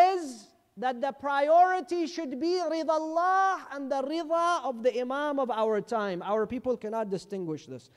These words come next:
That's why I went back on my fatwa. The greatest loyalty, brothers and sisters, is that your loyalty to Ahlul Bayt. If you are loyal to Ahlul Bayt,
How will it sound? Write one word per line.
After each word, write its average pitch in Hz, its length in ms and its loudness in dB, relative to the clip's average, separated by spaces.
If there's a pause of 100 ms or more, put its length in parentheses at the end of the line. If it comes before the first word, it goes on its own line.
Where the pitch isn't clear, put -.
(140)
That's 214 240 -2
why 190 140 2 (120)
I 147 40 0
went 139 240 -6
back 131 220 -8
on 120 120 -14
my 113 120 -16
fatwa. - 340 -20 (1900)
The 240 140 2
greatest 339 680 -2
loyalty, 349 540 4
brothers 330 420 0
and 320 160 -4
sisters, 359 540 -8
is 277 260 -8
that 311 320 -6
your 302 280 -8
loyalty 349 680 -4
to 349 120 -8
Ahlul 285 380 -4
Bayt. 294 480 -2 (440)
If 285 180 -4
you 359 140 0
are 349 280 4
loyal 370 480 2
to 320 100 -4
Ahlul 247 420 0
Bayt, 214 500 0